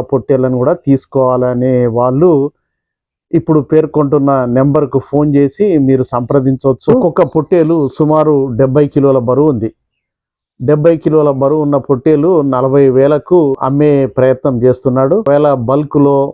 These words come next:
మొత్తం ఒకేసారి తీసుకుంటే రేటు కూడా తగ్గే అవకాశం ఉంటుంది. ఏది ఎట్లా ఉన్నా కానీ, కావలసిన రైతులు కానీ, కావలసిన మాంసం ప్రియులు కానీ, బక్రీద్ సందర్భంగా పొట్టేళ్ళు కావలసిన వాళ్ళు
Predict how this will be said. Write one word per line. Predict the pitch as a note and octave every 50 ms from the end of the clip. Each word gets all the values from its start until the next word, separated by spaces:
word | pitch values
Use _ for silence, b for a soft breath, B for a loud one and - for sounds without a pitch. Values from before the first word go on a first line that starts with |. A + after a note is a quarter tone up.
| - B2+ B2
మొత్తం | B2+ - _ - D3 C3+ B2 A#2
ఒకేసారి | - D3 C#3+ - D3 C#3 C3 B2+ B2 C3
తీసుకుంటే | C3 - - - C3+ B2 B2 - D#3 E3 C#3 B2
రేటు | B2+ C3 C3 C3 B2 C3
కూడా | C3 B2+ - -
తగ్గే | A#2+ A#2+ A2 B2 B2 A#2+ A#2 A2+ A2 G#2+ - _ _ _ _ _ -
అవకాశం | A#2+ A#2 A#2 C3 B2+ B2 - C3 B2 B2
ఉంటుంది. | A#2 B2 B2+ B2+ C3+ E3 G3 G#3 - _ _ _ _ _ _ _ A#2+
ఏది | B2 C#3 D#3 D#3 D3+ D#3+ D3+ C#3 C3+
ఎట్లా | - - D3+ D3 C#3+ C#3+ C#3
ఉన్నా | C#3 C#3 C#3 C3 B2+ B2+
కానీ, | B2 B2 C#3+ F#3+ G3 E3 - - _ _ _ _ _ _ _ _ _ _ _ _ _ _ _
కావలసిన | - B2+ C#3 D#3 D#3 D3+ C#3+ - - D3+ C#3+ C#3 C3+ C3+ C3 C3 C3 C3 B2+ A#2 A2
రైతులు | B2 C#3 D3 C#3+ - D#3 C#3+ C#3+ C#3 B2+ C3
కానీ, | C3 B2+ A#2+ B2+ C#3+ D#3 D#3+ - - - A#2+ - -
కావలసిన | B2+ C3 C3+ C#3 C#3 C3+ A#2+ - - C#3 C3 C3 C3 B2+ B2 B2 A#2+ A#2 A2+ A2 A2
మాంసం | A2 B2+ C#3 C3 - C#3+ C3+ B2 -
ప్రియులు | - B2+ B2+ C3 C3+ C#3 C3 A#2+
కానీ, | B2+ B2 A#2+ A#2+ B2+ D#3 F3+ F#3 _ _ _ _ _ _ _ _ -
బక్రీద్ | A#2 A2 C3+ C3+ B2+ - D#3 D3+ D3 C#3+ C3+ -
సందర్భంగా | C#3+ C3+ C3 C3+ C3 C3 A#2 C3 C3 C3 B2+ C3 C3+ C3+ C3+ C#3 - _ _ _ _ _ _ _ _ _ -
పొట్టేళ్ళు | C#3 C3 - D3+ D3 C#3+ C#3 C3+ A#2 -
కావలసిన | B2+ B2+ C3 C#3 C3 - - C3 C3 B2+ B2
వాళ్ళు | B2 B2 B2+ B2 B2